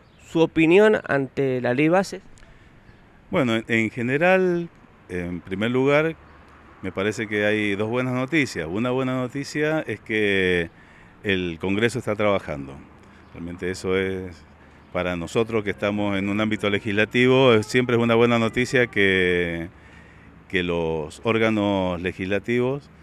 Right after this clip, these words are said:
Speaker 2: eh, ocupen su rol, que es el de representar justamente a la sociedad, son los ver-,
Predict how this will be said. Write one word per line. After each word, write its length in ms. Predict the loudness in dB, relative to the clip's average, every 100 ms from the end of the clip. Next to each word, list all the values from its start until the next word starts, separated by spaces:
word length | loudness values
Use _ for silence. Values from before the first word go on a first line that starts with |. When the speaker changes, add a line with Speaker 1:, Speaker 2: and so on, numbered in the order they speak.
| -20 -20 -14 -8
Speaker 2:
eh, 240 | -8 -6
ocupen 380 | -6 -4 -2 0
su 160 | 0 2
rol, 300 | 4 2 2
que 140 | 0
es 80 | 0
el 160 | 0
de 160 | -2 -2
representar 680 | -4 -6 -8 -6 -2 -2 -2
justamente 480 | -4 -2 -2 0
a 20 | -2
la 120 | -2
sociedad, 420 | -4 2 4 4
son 200 | 0 -4
los 120 | -2
ver-, 240 | -4 -4